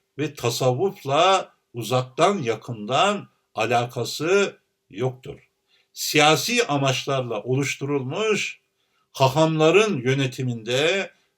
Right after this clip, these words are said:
denetiminde verdikleri gazla çıkmış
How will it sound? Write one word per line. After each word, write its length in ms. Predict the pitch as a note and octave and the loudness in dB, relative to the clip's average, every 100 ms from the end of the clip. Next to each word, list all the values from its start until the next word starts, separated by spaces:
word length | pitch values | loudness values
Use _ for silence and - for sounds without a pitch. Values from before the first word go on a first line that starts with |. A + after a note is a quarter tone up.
| _ | _
denetiminde 1200 | A#2 B2 B2+ C3 B2 A2+ G#2 A#2+ D3+ F3 F#3+ E3+ _ _ _ A2 | 0 0 0 -2 -2 -4 -4 -2 0 0 -2 -4 _ _ _ 2
verdikleri 1000 | B2 B2 C3 - C3 C3 C#3 C3+ E2+ _ _ _ _ | 4 4 0 -8 -2 0 0 -2 -4 _ _ _ _
gazla 1000 | - C3 F3 D3+ B2 C#3 F#3+ G#3+ G3 - _ _ _ _ _ | 4 6 6 2 0 0 2 2 0 -4 _ _ _ _ _
çıkmış 800 | - D3 - E3 G#3 D#3 - | -8 -8 -6 -4 -4 -4 -12